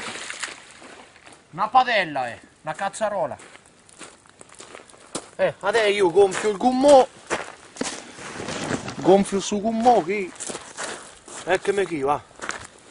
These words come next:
Aspetta, eh! Mm. Eccolo qui, va, il gommo!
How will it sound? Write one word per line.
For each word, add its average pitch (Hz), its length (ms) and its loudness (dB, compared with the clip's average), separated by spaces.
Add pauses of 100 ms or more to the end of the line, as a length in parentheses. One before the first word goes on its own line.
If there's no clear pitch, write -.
(460)
Aspetta, 147 400 4
eh! 165 100 4 (2750)
Mm. 170 100 4 (2250)
Eccolo 190 360 6
qui, 165 140 2
va, 165 160 8
il 143 80 2
gommo! 151 340 2